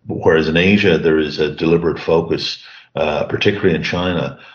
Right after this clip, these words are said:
of making sure that supply chain finance is available to smaller suppliers. And we haven't seen as much of that in Europe or North America. That will change the stress as to whether there'll be some kind of pressure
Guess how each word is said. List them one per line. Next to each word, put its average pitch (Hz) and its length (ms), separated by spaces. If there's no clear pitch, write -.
of 73 380
making 80 380
sure 85 200
that 71 140
supply 73 300
chain 78 240
finance 78 480
is 71 160
available 76 440
to - 80
smaller 76 380
suppliers. - 720
And 78 80
we 80 80
haven't 98 200
seen 101 260
as 87 120
much 90 220
of 82 100
that 76 300
in 78 160
Europe 78 320
or 87 180
North 69 200
America. - 440
That 113 160
will 107 100
change 113 440
the - 80
stress - 800
as 82 160
to 78 160
whether 78 280
there'll 76 220
be 78 100
some 82 240
kind 80 160
of - 80
pressure - 540